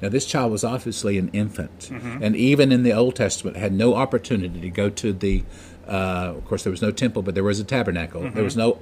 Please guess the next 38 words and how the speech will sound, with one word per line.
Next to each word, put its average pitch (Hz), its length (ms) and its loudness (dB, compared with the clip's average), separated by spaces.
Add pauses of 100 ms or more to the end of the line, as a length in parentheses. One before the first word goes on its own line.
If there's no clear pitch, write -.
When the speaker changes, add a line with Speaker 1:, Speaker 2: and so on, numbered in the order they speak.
Speaker 1:
opportunity 107 680 -2 (260)
to - 100 -4
offer 98 280 0
a 131 40 2
sacrifice, 92 840 -4
Speaker 2:
Mm-hmm. 98 120 -4
Speaker 1:
no 104 180 0
opportunity, 107 720 0 (260)
anything. 98 540 0 (440)
But 104 360 0 (320)
that 101 160 -4
child, 95 520 -2 (720)
w-, 98 380 -4 (380)
it - 160 -6
sounds 117 380 2
to - 120 -6
me 127 160 6
like, 90 280 -2
will 98 100 0
be 98 180 0
in 95 60 0
the 92 80 -2
presence 90 500 -4
of 90 140 -12
God. 82 460 -10 (100)
Speaker 2:
Right. 101 340 -6
Speaker 1:
And 95 220 -2
David 104 320 2
says, 95 160 -2
"Someday 95 380 0
I'll 98 240 -2
be 90 140 -4
in 80 60 -6
the 82 80 -6
presence - 460 -10
of - 140 -14
God." - 260 -12
Speaker 2:
Yeah, 156 220 -2